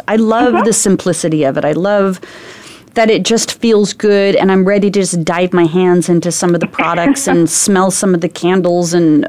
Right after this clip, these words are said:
Speaker 1: yeah, all of it really,
Speaker 2: Aw.
Speaker 1: really looks good. So, uh, I, and you know, also when you said a free spirit scent,
Speaker 2: Mm-hmm.
Speaker 1: like what? How? How describe
Speaker 2: What?
Speaker 1: that for us via radio.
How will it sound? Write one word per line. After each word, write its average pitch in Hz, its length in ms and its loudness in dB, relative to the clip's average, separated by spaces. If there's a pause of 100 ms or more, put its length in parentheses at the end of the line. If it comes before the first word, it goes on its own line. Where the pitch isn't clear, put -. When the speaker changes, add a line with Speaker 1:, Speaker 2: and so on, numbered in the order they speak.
Speaker 1:
yeah, 175 400 -2
all 202 240 0
of 170 100 -2
it - 80 -2
really, 170 260 0
Speaker 2:
Aw. 226 300 0
Speaker 1:
really 180 260 2
looks 185 460 -2
good. 160 360 -2 (360)
So, 233 340 0 (540)
uh, 202 340 -2
I, 226 240 0
and 269 260 2
you 269 60 2
know, 285 160 4
also 330 220 0
when 349 160 4
you 240 80 2
said 226 220 0
a 190 80 0
free 240 340 -2
spirit - 640 -2
scent, - 520 -6 (920)
Speaker 2:
Mm-hmm. 226 440 -2
Speaker 1:
like 240 160 -2
what? 262 400 -2
How? 285 220 0 (100)
How - 120 -8 (100)
describe 254 540 -2
Speaker 2:
What? - 40 -2
Speaker 1:
that 254 180 0
for 208 240 -2
us 190 160 0
via 180 280 2
radio. 143 520 0